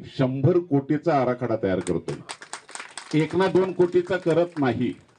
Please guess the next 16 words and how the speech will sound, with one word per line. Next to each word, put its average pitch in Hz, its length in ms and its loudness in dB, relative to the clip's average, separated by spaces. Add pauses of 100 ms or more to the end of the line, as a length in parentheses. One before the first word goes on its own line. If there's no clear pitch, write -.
(440)
मी 143 340 4
किती 190 280 0
वर्षे 196 480 2
मला 185 300 2
माहीत 170 320 4
नाही, 117 260 -4 (240)
पण 123 100 -6
माझ्या 123 300 0
आराखड्यातला 151 680 -2
निधी 131 280 2
शंभर 123 360 -2
कोटी 139 340 0
मंजूर 127 380 2
करून 104 380 0 (720)
या 127 220 0
स्थळाला 107 580 -2